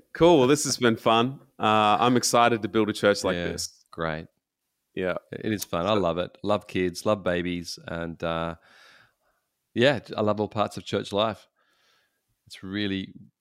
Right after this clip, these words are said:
Speaker 2: it's, it's, it's what, what, you know, our, our enjoyment,
Speaker 1: Mm.
Speaker 2: isn't it, as pastors?
Speaker 1: Yeah, and I think as well, also, what I've found in, in our church here in Hong Kong, that even, even people in their twenties who are single,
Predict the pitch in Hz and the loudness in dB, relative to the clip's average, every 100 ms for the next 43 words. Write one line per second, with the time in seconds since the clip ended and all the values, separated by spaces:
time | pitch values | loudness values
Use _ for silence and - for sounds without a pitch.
0 | 107 - _ _ - - - 117 - 123 | -20 -20 _ _ -16 -12 -10 -10 -6 -6
1 | - 131 131 131 131 127 - - - 113 | 0 2 2 2 0 -2 -8 -10 -10 -6
2 | 123 117 147 - 123 117 127 120 127 170 | -2 0 -2 -2 0 2 2 2 2 2
3 | 123 131 180 87 - 95 123 127 147 - | 0 -2 -4 -8 -10 -14 -14 -14 -14 -18
4 | - - _ _ _ _ _ _ _ _ | -20 -20 _ _ _ _ _ _ _ _
5 | - 123 123 139 151 196 - 170 131 110 | -2 4 6 6 6 4 4 2 0 0
6 | 113 127 110 101 127 - 113 101 95 - | 2 4 2 0 -2 2 2 2 -2 -10
7 | - 123 139 - 135 120 113 98 95 101 | -4 0 2 0 0 2 0 -2 -6 -6
8 | 98 104 117 117 95 - 101 95 101 98 | -2 -2 -2 -2 -2 -4 -4 -2 -4 -2
9 | 107 104 104 - - 101 - _ _ _ | -2 -2 -4 -10 -2 0 0 _ _ _
10 | _ 156 185 220 170 120 - _ - 151 | _ 0 2 2 2 0 -4 _ -4 -2
11 | 143 110 - 131 127 123 110 101 - 107 | -2 -2 -4 -4 -2 0 0 0 -2 -2
12 | 107 107 - 98 92 - 110 107 101 92 | 0 0 -2 -2 -2 -2 0 0 0 -2